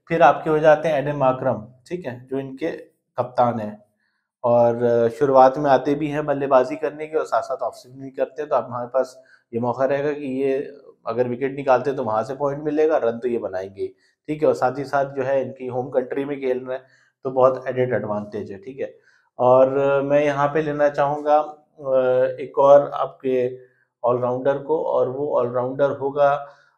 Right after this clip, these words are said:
अ, चाहे तो आप ले सकते हैं मार्को जानसन को, ठीक है, it's up to you, चाहे आप मार्को जानसन को ले सकते हैं यहाँ पे, और चाहे तो आप, अ, रिद-, आपके रविंद्र जडेजा और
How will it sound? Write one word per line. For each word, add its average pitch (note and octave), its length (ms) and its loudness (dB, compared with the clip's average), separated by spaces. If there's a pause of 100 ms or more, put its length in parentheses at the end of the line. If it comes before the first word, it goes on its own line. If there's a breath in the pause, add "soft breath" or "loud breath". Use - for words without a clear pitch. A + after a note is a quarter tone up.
(120)
अ, A#2+ 320 2
चाहे D3 380 2
तो F#3+ 120 4
आप E3+ 200 8
ले E3 120 2
सकते D#3+ 300 -2
हैं E3+ 60 0
मार्को D3+ 320 4
जानसन D3 400 2
को, F3 320 -8 (400)
ठीक F#3+ 200 0
है, - 200 -2
it's E3 160 4
up - 120 -4
to C3 140 2
you, G2 140 -6
चाहे C#3 280 4
आप D3+ 160 4
मार्को C3 320 2
जानसन B2+ 380 0
को D#3 100 -6
ले D#3 140 -4
सकते D#3 340 -10
हैं D3+ 80 -6
यहाँ C3+ 260 -8
पे, F3 240 -8 (680)
और A#2+ 280 4
चाहे C#3+ 260 4
तो D#3 160 4
आप, D3 360 4 (400 loud breath)
अ, B2 60 2 (560)
रिद-, B2+ 260 0
आपके A#2+ 400 2
रविंद्र C#3 340 4
जडेजा C#3 440 2
और D#3+ 460 4